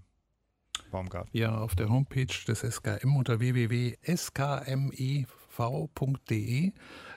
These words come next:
Speaker 2: äh, kann man das Rezept zu dieser Suppe, äh, findet man dort vor, kann man die nachkochen. Was viele Leute, also viele reden ja auch über die Hartz-vier-Sätze oder über dieses Thema generell,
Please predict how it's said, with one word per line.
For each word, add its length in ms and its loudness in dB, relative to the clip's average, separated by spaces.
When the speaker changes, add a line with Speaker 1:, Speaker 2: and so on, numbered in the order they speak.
Speaker 2:
äh, 100 0
kann 160 2
man 80 4
das 180 2
Rezept 360 0
zu 80 2
dieser 240 4
Suppe, 480 0
äh, 200 -4
findet 260 -2
man 160 0
dort 240 -2
vor, 460 0
kann 120 2
man 80 2
die 100 0
nachkochen. 720 2
Was 200 0
viele 220 4
Leute, 320 4
also 120 0
viele 340 2
reden 300 4
ja 100 2
auch 140 0
über 120 2
die 140 0
Hartz-vier-Sätze 840 -2
oder 160 4
über 160 2
dieses 280 -2
Thema 280 2
generell, 520 2